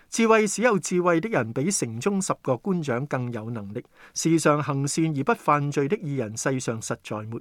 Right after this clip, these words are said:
有。官長就係指城池嘅領袖，或者係掌權者，或者嗰啲治理嘅人。十係表示完全嘅數字啊。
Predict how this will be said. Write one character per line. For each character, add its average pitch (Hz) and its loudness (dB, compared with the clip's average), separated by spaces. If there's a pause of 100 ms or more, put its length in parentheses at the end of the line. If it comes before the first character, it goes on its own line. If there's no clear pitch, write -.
有。 110 -10 (840)
官 233 2
長 160 4
就 156 4
係 139 2
指 139 0
城 113 -4
池 110 -6
嘅 131 -2
領 131 -2
袖， 120 0
或 131 0
者 131 -4
係 123 -2
掌 127 0
權 127 -2
者， 123 -2
或 123 -2
者 135 -4
嗰 143 -2
啲 156 0
治 - -8
理 104 -6 (120)
嘅 - -6
人。 110 -10 (560)
十 - 2 (500)
係 165 4
表 165 0
示 147 -2
完 120 -4
全 113 -10
嘅 127 -4
數 123 -2
字 107 -8
啊。 - -12